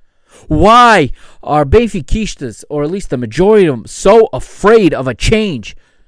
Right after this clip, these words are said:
that because Luis Felipe Vieira came and won a couple of titles, what, five, six titles in eighteen years, that that's good enough? This is, this is Benfica, damn it. This isn't,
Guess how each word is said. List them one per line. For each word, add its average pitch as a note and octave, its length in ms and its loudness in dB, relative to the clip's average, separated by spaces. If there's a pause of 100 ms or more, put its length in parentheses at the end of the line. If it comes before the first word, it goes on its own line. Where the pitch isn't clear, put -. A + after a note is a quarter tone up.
(540)
that D3 360 0 (180)
because G#3 540 -2 (720)
Luis G3 260 -4
Felipe G#3+ 260 -6
Vieira E3+ 340 -2
came F#3+ 240 0
and D#3 160 -8
won F3+ 160 0
a D3+ 40 -6
couple G#3 300 -2
of D3 80 -2
titles, F#3+ 360 2 (120)
what, F3 240 -4
five, F#3+ 400 0 (300)
six - 320 -4
titles G#3+ 480 2 (220)
in D#3+ 160 -6
eighteen G#3 460 -2
years, G#3+ 400 -6
that D#3+ 120 -2
that's A3 240 -4
good G#3+ 200 4
enough? C4+ 360 -2 (400)
This C#4+ 220 2
is, E3+ 160 -4 (420)
this - 180 -4
is A3 80 -6
Benfica, C4 640 0
damn G#3 280 -4
it. B3+ 240 -4 (1400)
This - 200 -4
isn't, A#3 380 -4